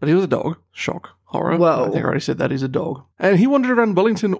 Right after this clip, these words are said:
Speaker 1: way back in the nineteen thirties.
Speaker 2: Okay, that's a long time ago.
Speaker 1: Sorry. Just having a moment there.
Speaker 2: Did you just have an aneurysm?
Speaker 1: Yes.
Speaker 2: Okay.
Speaker 1: <laughs> So he was originally actually called Dash, not Paddy.
Speaker 2: Okay.
Speaker 1: And he was the family pet.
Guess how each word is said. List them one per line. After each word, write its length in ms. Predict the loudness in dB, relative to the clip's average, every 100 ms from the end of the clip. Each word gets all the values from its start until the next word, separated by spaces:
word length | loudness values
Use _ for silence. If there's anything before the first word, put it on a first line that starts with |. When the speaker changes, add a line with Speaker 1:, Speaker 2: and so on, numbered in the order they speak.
| -2
Speaker 1:
way 260 | 0 0
back 280 | 0 -2 0
in 80 | 0
the 60 | 2
nineteen 420 | 2 2 0 -2
thirties. 560 | 0 0 0 -2 -6 -12 -4
Speaker 2:
Okay, 120 | 0
that's 260 | 2 0 0
a 40 |
long 140 | 0 2
time 180 | 0 0
ago. 180 | -4 -10 _ _ _ _
Speaker 1:
Sorry. 280 | -10 -10 -10 _ _
Just 120 | -18
having 140 | -12
a 60 | -10
moment 300 | -8 -8 -8
there. 240 | -6 -8 _ -8
Speaker 2:
Did 140 | -6
you 60 | -2
just 160 | -4 0
have 120 | 0
an 80 | 0
aneurysm? 520 | 0 -4 -4 -6 -6 _ _ -10
Speaker 1:
Yes. 300 | -10 -10 -20 _ -4
Speaker 2:
Okay. 400 | -2 2 0 2
Speaker 1:
<laughs> 60 | 0 0 2 0 0 -2 -6 -8 -8 -10 -20 _
So 100 | 0
he 40 | 2
was 140 | 4
originally 280 | 2 2 0
actually 200 | -2 -2
called 260 | -2 -2
Dash, 480 | 0 0 0 -4 -6
not 160 | -6 -6
Paddy. 380 | -4 -4 -4 -8 _
Speaker 2:
Okay. 320 | -6 -2 -2 -2
Speaker 1:
And 160 | -4
he 100 | 2
was 100 | 2
the 60 | 2
family 320 | 0 2 2
pet. 640 | 0 -6 -6 -4 -4 -10